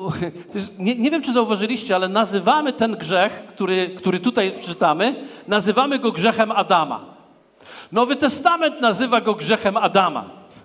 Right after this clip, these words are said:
I, i wszyscy faceci tak patrzą na to i mówią: "Ale o co w ogóle chodzi? Dlaczego grzechem Adama? A co jest z Ewką?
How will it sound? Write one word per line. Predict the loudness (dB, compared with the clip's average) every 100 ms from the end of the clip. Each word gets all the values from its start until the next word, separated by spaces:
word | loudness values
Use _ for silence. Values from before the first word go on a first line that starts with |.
| _ -20 -20 -20 -8
I, | -4 -2 -2
i |
wszyscy | 0 2 2
faceci | 2 0 -4
tak | -4 0
patrzą | 0 0 0
na | 0
to | 0 0
i |
mówią: | 0 0 2
"Ale | 2 4 2
o | 4 4
co | 4 2 2
w | 4
ogóle | 2 0 -2 2 2
chodzi? | 0 2 4 4 2 -8 -14 -20 -20 -20 _ _ _
Dlaczego | -4 -2 2 2
grzechem | 2 0 0 2 4
Adama? | 2 4 2 4 4 4
A | 2
co | 2 2
jest | 4 2 0
z | -4
Ewką? | 0 0 2 2 2 -2 -12